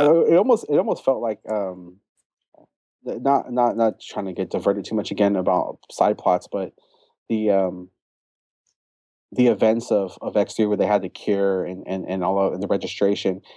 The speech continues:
Speaker 2: it did surprise me a little bit that that was never mentioned at all, given that they dropped a stadium around the White House in the previous movie. I just thought there'd be some more talk of that on the, there wasn't, there didn't seem to be much of a, a conflict from the human side towards the mutants in terms of registration or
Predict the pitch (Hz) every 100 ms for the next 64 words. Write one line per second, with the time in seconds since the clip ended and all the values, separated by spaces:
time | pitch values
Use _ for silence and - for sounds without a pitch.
0 | - 127 156 180 - 123 123 127 110 104
1 | 107 120 151 110 98 95 - _ _ -
2 | 107 101 _ _ _ 123 120 113 113 113
3 | 104 104 - 98 98 101 - - - 135
4 | 127 113 104 87 107 110 107 113 107 -
5 | - - 107 110 101 95 98 101 101 92
6 | 98 104 123 139 143 - 107 101 - 117
7 | 120 131 127 135 143 - - - 131 120
8 | 107 104 104 95 - 107 101 92 - 95
9 | - 90 92 90 80 90 87 90 90 _
10 | - 104 107 117 123 139 220 - 214 196
11 | 143 131 117 - 113 98 90 - _ _
12 | _ 104 - - 117 110 139 - 104 98
13 | - 120 117 95 104 98 - - 110 104
14 | 98 104 104 110 101 95 98 92 90 95
15 | 92 - - 95 - 92 92 - -